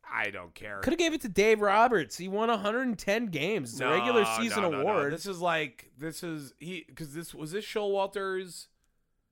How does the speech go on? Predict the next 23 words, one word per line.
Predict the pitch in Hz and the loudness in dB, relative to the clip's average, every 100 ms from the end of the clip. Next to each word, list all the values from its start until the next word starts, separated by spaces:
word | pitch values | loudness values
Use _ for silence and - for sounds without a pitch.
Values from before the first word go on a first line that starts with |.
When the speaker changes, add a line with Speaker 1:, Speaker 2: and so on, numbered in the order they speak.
| _ _ _ _ | _ _ _ _
Speaker 1:
what's | 123 147 - - | -10 -10 -12 -14
season | - 147 143 117 98 | -12 -12 -12 -12 -14
with | 90 | -14
the | 95 | -16
Mets? | 87 78 - - - _ _ _ _ _ - _ _ _ _ _ _ _ _ | -16 -18 -20 -20 -20 _ _ _ _ _ -20 _ _ _ _ _ _ _ _
Speaker 2:
Uh, | 107 107 110 110 113 110 113 110 110 110 104 | -16 -10 -8 -8 -8 -8 -8 -8 -10 -10 -12
second, | 107 - - 196 208 196 | -14 -18 -14 -10 -10 -10
maybe? | 208 208 220 _ _ _ - | -8 -6 -8 _ _ _ -12
Speaker 1:
Something | - 160 | -6 -6
like | 110 87 | -6 -10
that. | 82 76 - - | -14 -18 -20 -14
Speaker 2:
Yeah. | 131 160 | -4 0
Speaker 1:
Right, | 180 | 0
he | 170 | 0
brought | 196 214 | 0 0
him | 214 | 0
back | 196 196 | -4 -4
from | 185 | -8
the | 180 | -10
dead. | 139 139 82 - - | -4 -4 -4 -8 -6
Speaker 2:
Yeah. | 196 185 185 | 0 0 2
Speaker 1:
Which, | 190 190 - - _ - | 2 2 -2 -16 _ -2
I, | 135 117 | 0 0